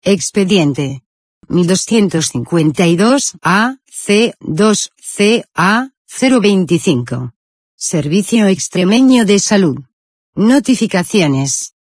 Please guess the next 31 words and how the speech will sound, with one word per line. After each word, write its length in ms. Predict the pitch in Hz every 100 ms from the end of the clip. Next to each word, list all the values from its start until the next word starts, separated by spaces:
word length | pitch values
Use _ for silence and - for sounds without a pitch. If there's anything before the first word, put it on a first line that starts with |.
| _ _
Anuncio 520 | 185 202 262 240 247 196
de 180 | 190
once 420 | 233 277 - 254 208
de 140 | 170
marzo 460 | 180 233 - 226 196
de 100 | 190
dos 240 | 185 190
mil 380 | 202 220 247 190
trece 400 | 214 269 - 240
sobre 340 | - 180 185
notificación 1000 | 160 143 190 - 196 185 - 262 285 277
de 100 | 214
acuerdo 360 | 190 285 262 254
de 80 |
inicio 540 | 226 214 254 - 269 277
y 100 | 247
pliego 480 | 202 196 233 220 233
de 140 | 208
cargos 500 | 254 254 220 233 214
en 100 | 208
expedientes 760 | 190 - 180 170 196 185 185 -
sancionadores 960 | 185 165 - 180 165 165 226 247 214
en 120 | 233
materias 680 | 214 180 - 269 247 214 175
de 100 | 202
convivencia 800 | - 196 190 185 254 247 - 160
y 120 | 180
ocio 360 | 220 - 226 202
y 80 | 190
salud 500 | - 147 160 226 -
pública. 760 | 220 165 143 131 143 135 135